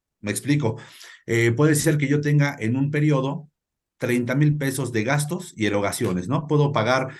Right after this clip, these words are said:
posiblemente, eh, el, un financiamiento de un automóvil, puedo estar pagando posiblemente parte de una hipoteca o una hipoteca como tal,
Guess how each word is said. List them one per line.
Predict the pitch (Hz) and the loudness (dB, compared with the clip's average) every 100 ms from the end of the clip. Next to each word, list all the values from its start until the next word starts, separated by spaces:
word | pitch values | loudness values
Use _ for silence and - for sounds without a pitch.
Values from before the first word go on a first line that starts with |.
| - - | -20 -8
posiblemente, | 107 117 120 120 117 113 113 113 113 - | -6 0 0 2 0 0 0 0 -2 -6
eh, | 101 98 98 95 90 - | -4 -4 -4 -6 -8 -10
el, | - 107 107 | -6 -4 -2
un | 123 | -4
financiamiento | 123 107 101 110 117 113 | -2 -4 -2 -2 -2 -2
de | 107 | -2
un | |
automóvil, | 107 98 104 147 156 151 151 - - _ | -2 -2 -2 0 2 2 0 -8 -18 _
puedo | - 127 | 0 0
estar | 117 117 110 | 2 0 0
pagando | 110 107 110 107 | -2 0 0 -2
posiblemente | - 95 107 113 110 107 101 | -4 -6 -2 0 0 0 -4
parte | - 117 113 | -2 -2 0
de | 107 | -2
una | 107 | -2
hipoteca | 98 98 143 147 131 | -4 -8 -6 -2 -2
o | 107 | 0
una | 104 107 | 0 -2
hipoteca | - 95 110 110 | -4 -6 -6 -6
como | 117 123 123 | -6 -6 -2
tal, | 147 160 | -2 -2